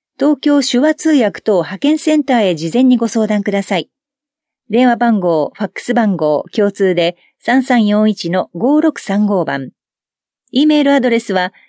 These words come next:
エヌイーアールアイエムエーアットマークティーオーケーワイオーハイフン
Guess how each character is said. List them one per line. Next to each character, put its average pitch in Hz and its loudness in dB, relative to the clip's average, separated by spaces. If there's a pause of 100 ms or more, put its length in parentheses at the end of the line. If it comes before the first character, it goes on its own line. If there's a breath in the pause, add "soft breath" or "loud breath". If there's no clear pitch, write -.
(120 soft breath)
エ 214 0
ヌ 294 2
イ 302 2
ー - -4
ア 208 0
ー 233 0
ル 226 2
ア 202 0
イ 175 -4
エ 175 -2
ム 220 2
エ 175 0
ー - -10
ア 175 -10
ッ - -20
ト 233 0
マ 202 0
ー 156 -8
ク - -8 (480)
テ - -2
ィ 262 2
ー - 4
オ 226 2
ー - -10
ケ 226 0
ー - 2
ワ 226 0
イ 220 2
オ 208 2
ー - -6
ハ 185 -4
イ 175 0
フ 143 -8
ン 135 -6